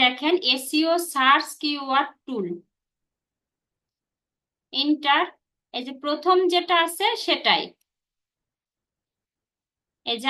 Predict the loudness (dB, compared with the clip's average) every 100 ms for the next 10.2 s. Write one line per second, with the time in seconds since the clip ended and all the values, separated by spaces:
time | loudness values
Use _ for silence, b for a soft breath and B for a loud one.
0 | 2 2 2 2 4 2 0 -2 -2 -6
1 | -6 -6 _ _ _ -6 -4 -6 -4 0
2 | 2 0 -2 -4 -2 0 2 2 0 -4
3 | -4 -6 -6 -8 -10 _ _ _ _ _
4 | _ _ _ _ _ -4 -4 -6 -8 -6
5 | -2 0 0 0 2 4 4 4 2 0
6 | -2 -2 -2 0 0 -2 0 -2 -2 -8
7 | _ _ _ _ _ _ 4 6 8 6
8 | 0 0 -2 -6 -8 -4 -2 0 2 2
9 | 2 0 -2 -2 -4 -4 -4 -4 -6 -4
10 | -6 -6